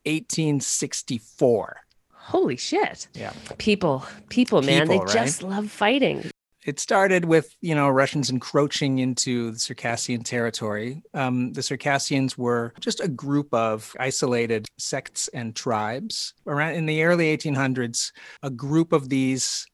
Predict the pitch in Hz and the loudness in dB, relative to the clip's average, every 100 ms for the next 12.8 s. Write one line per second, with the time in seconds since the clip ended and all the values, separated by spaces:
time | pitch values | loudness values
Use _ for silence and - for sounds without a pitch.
0 | - - 143 131 113 110 120 - - - | -12 0 4 4 4 -2 -4 -6 -6 -10
1 | 190 131 123 120 120 123 127 131 147 202 | -2 0 2 0 0 0 2 2 2 2
2 | 254 262 233 - - - 143 135 131 147 | 2 2 0 -8 -10 -2 0 2 2 2
3 | 147 143 135 135 127 127 143 160 160 - | 2 2 2 0 0 0 2 2 -2 -2
4 | 131 127 135 143 98 101 - - - _ | -2 2 2 2 0 -4 -8 -8 -10 _
5 | _ - - _ _ - - 147 139 123 | _ -20 -20 _ _ -12 -4 0 2 0
6 | 113 113 127 113 107 104 254 117 117 113 | -2 -6 -4 -4 -4 -6 -6 -4 -2 -4
7 | - - 190 - 139 123 123 117 120 113 | -8 -12 -16 -4 2 2 2 -2 -6 -6
8 | 110 107 104 117 110 110 107 - - - | -6 -6 -8 -10 -10 -10 -10 -10 -12 -12
9 | _ 151 127 117 107 113 - 113 95 151 | _ -16 -10 -10 -8 -12 -12 -14 -14 -14
10 | - - - _ _ _ - 120 143 147 | -14 -14 -16 _ _ _ -14 -4 0 2
11 | 156 143 - 113 110 147 170 196 190 151 | 4 4 2 -2 0 4 8 10 8 4
12 | 120 151 139 - 131 117 95 - | 4 6 6 4 -2 -2 -6 -10